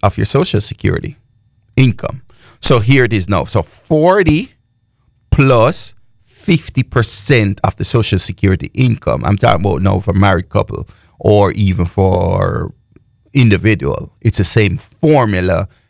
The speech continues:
in calculating provisional income. It's total income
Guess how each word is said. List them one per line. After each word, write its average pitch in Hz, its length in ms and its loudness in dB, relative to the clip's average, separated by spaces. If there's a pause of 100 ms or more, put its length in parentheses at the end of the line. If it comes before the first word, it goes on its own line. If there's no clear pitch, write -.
(140)
in 113 160 4
calculating 90 760 0
provisional 85 680 0
income. 82 440 -2 (300)
It's - 200 0
total 160 600 2 (100)
income 113 640 0